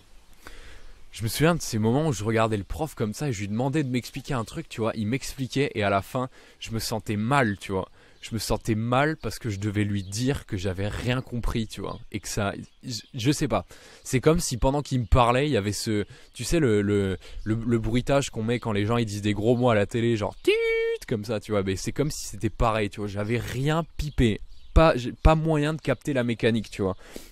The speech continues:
Et d'ailleurs, aujourd'hui, j'ai toujours pas, enfin, je, je connais toujours rien à la mécanique, mais tout ça pour te dire que, tu sais, euh, tu,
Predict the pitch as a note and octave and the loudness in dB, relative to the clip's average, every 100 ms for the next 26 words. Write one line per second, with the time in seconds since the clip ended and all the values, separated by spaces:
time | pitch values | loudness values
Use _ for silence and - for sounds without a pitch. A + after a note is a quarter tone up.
0 | - G2 G#2 A#2+ B2+ G2+ A2+ A2 F2+ G#2+ | -2 0 4 4 4 2 -2 -6 -4 -4
1 | F#2+ A#2 G#2 F#2 - F2+ F#2+ G2 - - | 0 2 2 0 -4 -4 -4 -6 -12 -20
2 | - - - A2 G#2 B2 B2 C3 B2 A2+ | -20 -10 0 0 0 4 6 6 6 4
3 | A2+ - D3 G3 - A#2+ - - - - | 2 4 4 4 2 -2 -2 -12 -12 -14
4 | - - B2+ F#3 B2+ A#2+ B2+ D3+ D#3+ B2 | -14 -6 2 4 4 4 4 2 2 0
5 | A2+ G3 F#3 A2+ - - - - C3 | 2 4 4 4 0 -8 -14 -8 -8